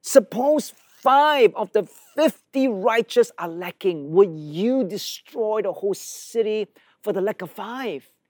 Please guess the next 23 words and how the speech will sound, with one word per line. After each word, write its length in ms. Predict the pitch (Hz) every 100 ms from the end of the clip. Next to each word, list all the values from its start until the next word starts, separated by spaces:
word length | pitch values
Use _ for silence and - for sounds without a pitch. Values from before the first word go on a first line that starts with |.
| _ _ _ _ _
And 140 | 196 196
he 360 | 160 247 285
said, 340 | - - 208 185
and 140 | 156
God 200 | 233 220
said, 360 | - 202 165 - _ _ -
"I 460 | 220 226 240 247
will 520 | 247 175 160 190 190 185
not 480 | 180 190 233 220
destroy 640 | 180 - - - 202 196 233
it 160 | 226 _ _ _
if 200 | 175 160
I 140 | 156 143
find 760 | - - 208 202 202 202 190 _ _ _
forty-five 1120 | 196 190 185 151 - _ - 170 156 151 156 131 -
there." 400 | 151 135 110 - _ _ _ _ _ _
Again, 460 | 175 131 247 285 147 _ _ _ _ _ _ _ _ _ _ _ -
God 460 | 196 202 202 214 202 _ _ -
was 340 | 139 143 - _
ready 560 | 147 175 214 226 180 - _ _ _ _ _ _ _
to 140 | - 107
spare 640 | - - - - 262 262
Sodom 880 | - - - 214 233 226 170 165